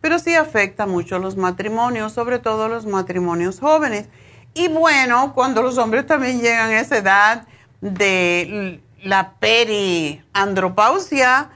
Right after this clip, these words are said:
también, si la mujer no le responde, enseguida se van a buscar una más joven, <laughs> así que hay que tener mucho cuidado con eso. Hay muchas causas por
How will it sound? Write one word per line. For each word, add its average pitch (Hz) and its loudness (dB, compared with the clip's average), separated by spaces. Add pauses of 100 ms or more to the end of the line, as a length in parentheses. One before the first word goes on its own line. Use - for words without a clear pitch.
(280)
también, 220 -2
si - -10
la 185 0
mujer 185 0
no 254 0
le 262 2
responde, 233 -2
enseguida 220 -6
se 254 -4
van 247 -2
a 262 -2
buscar 269 -2
una 277 0
más 160 2
joven, 277 4
<laughs> 320 0 (100)
así 294 -2
que - -2
hay 285 0
que - -4
tener 233 -4
mucho 262 -2
cuidado 208 2
con 175 0
eso. 220 0 (800)
Hay 302 4
muchas 294 0
causas 233 2
por 208 -4